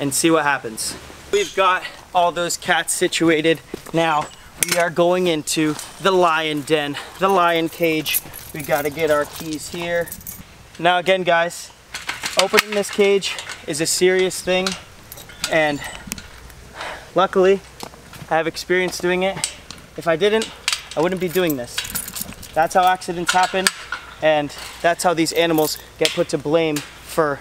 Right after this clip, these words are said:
human error. It's really not their fault. They don't really know. And if they were to see me,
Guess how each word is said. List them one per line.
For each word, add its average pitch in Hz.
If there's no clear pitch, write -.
human 180
error. 135
It's 151
really 202
not 151
their 175
fault. 160
They 208
don't 190
really 147
know. 151
And 165
if 170
they 202
were 220
to 208
see 202
me, 208